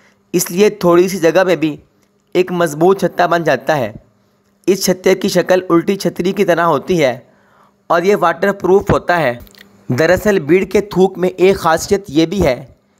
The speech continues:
कि ये पानी को जज़ब नहीं होने देता, इसलिए जो बीड़ें ऐसे इलाकों में रहती हैं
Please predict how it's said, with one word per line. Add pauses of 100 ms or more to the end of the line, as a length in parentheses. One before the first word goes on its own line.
(200)
कि
ये
पानी
को
जज़ब
नहीं
होने
देता, (760)
इसलिए
जो
बीड़ें
ऐसे
इलाकों
में
रहती
हैं